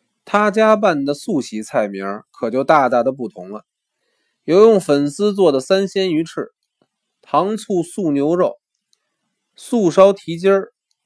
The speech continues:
水晶鱼等。总之，一切素都离不开豆腐、豆腐干儿、豆腐皮儿、粉皮儿、粉丝、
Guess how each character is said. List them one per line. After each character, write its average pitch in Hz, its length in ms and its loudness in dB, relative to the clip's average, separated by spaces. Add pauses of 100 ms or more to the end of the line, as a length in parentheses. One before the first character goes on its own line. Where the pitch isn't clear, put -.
(160)
水 123 340 -4
晶 170 240 0
鱼 143 200 0
等。 139 140 -4 (800)
总 127 260 -6
之， 147 280 0 (240)
一 202 300 0
切 196 300 2
素 151 220 -4
都 170 180 0
离 151 220 -2
不 170 100 -4
开 160 200 -2
豆 151 340 -2
腐、 - 220 -20 (200)
豆 156 240 2
腐 110 140 -10
干 143 120 6
儿、 160 200 2 (200)
豆 151 220 2
腐 117 140 -12
皮 117 120 -10
儿、 139 260 -4 (120)
粉 104 380 -10
皮 104 140 -12
儿、 139 240 -6 (280)
粉 117 340 -4
丝、 175 380 -6